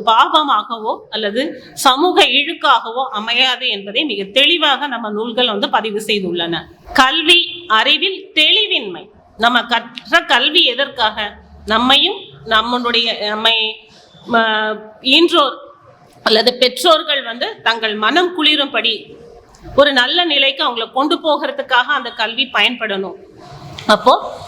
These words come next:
ஆஹ், சமூகத்திற்கும் பயன்படணும். தன் வாழ்வில் நல்லவைகள் எவை தீயவைகள் எவை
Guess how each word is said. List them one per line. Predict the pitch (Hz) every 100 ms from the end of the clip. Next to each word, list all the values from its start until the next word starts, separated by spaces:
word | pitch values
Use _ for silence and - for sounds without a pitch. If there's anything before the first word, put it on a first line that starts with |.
| - - -
ஆஹ், | 277 269
சமூகத்திற்கும் | 269 269 415 440 370 277 - 330
பயன்படணும். | 233 202 202 196 190 180 - - - -
தன் | 311 370
வாழ்வில் | 269 254 320 370 392 392 -
நல்லவைகள் | 247 247 320 330 359 339 311 262
எவை | 233 359 403
தீயவைகள் | - 330 349 311 311 285
எவை | 254 226